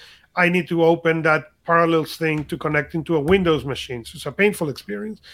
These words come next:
in general. I don't do it in that thing.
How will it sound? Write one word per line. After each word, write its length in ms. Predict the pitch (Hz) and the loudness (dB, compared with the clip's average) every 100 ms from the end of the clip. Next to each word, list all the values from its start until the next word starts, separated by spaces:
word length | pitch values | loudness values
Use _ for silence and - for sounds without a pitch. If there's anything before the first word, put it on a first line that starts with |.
| - - | -20 -10
in 140 | 160 151 | -4 -2
general. 440 | 131 123 160 208 _ _ _ _ _ - | -2 0 0 -2 _ _ _ _ _ 0
I 140 | 233 | 4
don't 180 | 277 294 | 6 4
do 200 | 196 285 | 4 4
it 80 | 196 | 4
in 120 | 151 | 2
that 260 | 135 120 - | 0 -4 -6
thing. 220 | 190 180 | -14 -12